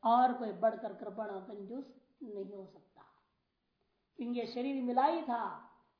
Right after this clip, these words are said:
उस अनुभूति के लिए, और जिसके लिए चीज है उसको तुमने अनुभव नहीं किया और अन्य के लिए इसको लगा दिया, तो व्यर्थ ही जीवन गवा दिया।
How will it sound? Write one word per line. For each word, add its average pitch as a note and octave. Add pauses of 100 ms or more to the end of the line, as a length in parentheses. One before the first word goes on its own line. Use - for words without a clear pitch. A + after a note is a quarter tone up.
उस -
अनुभूति A3
के A#3+
लिए, B3+ (480)
और G3
जिसके B3
लिए D#4+
चीज D4+
है -
उसको D#4+
तुमने D4+
अनुभव B3
नहीं A3+
किया A#3+ (400)
और A#3+
अन्य A#3+
के D#4
लिए E4
इसको D4
लगा A#3+
दिया, G#3
तो -
व्यर्थ A#3
ही G#3+
जीवन G3+
गवा F#3
दिया। F3+